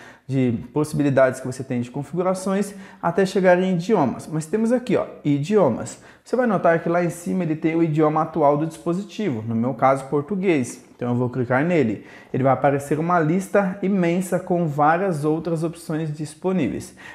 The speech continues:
Aqui você iria procurar inglês, espanhol, francês, entre outros aqui. Eu só vou mudar aqui, ó, inglês. Clico nele, inglês dos Estados Unidos. Inclusive ele tá aqui, ó, como um idioma. Ele pede para reiniciar o Chrome.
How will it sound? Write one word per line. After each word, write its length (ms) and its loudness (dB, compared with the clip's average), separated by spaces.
Aqui 260 -2
você 300 0
iria 360 2
procurar 680 0
inglês, 580 2
espanhol, 800 2
francês, 640 -2
entre 320 -2
outros 360 0
aqui. 360 -2
Eu 160 4
só 160 4
vou 140 4
mudar 260 2
aqui, 240 0
ó, 60 0
inglês. 720 -2
Clico 300 -4
nele, 420 2
inglês 320 2
dos 200 0
Estados 420 2
Unidos. 460 -2
Inclusive 440 2
ele 120 2
tá 160 2
aqui, 300 0
ó, 80 4
como 320 -2
um 80 2
idioma. 540 2
Ele 100 -6
pede 300 2
para 220 2
reiniciar 500 2
o 60 0
Chrome. 420 0